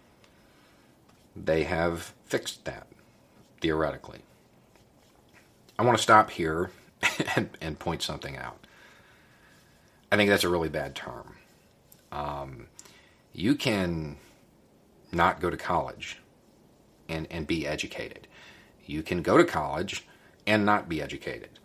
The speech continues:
Education and credentialing are not the same thing. That's, I, I want to put that out there. Aside from that,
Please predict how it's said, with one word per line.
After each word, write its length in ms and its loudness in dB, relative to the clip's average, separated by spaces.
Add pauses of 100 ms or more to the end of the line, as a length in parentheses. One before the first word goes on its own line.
(2000)
Education 720 4
and 220 -4
credentialing 760 2
are 140 2
not 280 2
the 60 -2
same 300 -4
thing. 280 -16 (640)
That's, 580 -8
I, 220 -6
I 80 -4
want 220 -2
to 40 -2
put 260 -10
that 140 -4
out 240 -10
there. 220 -14 (720)
Aside 540 2
from 200 0
that, 360 -8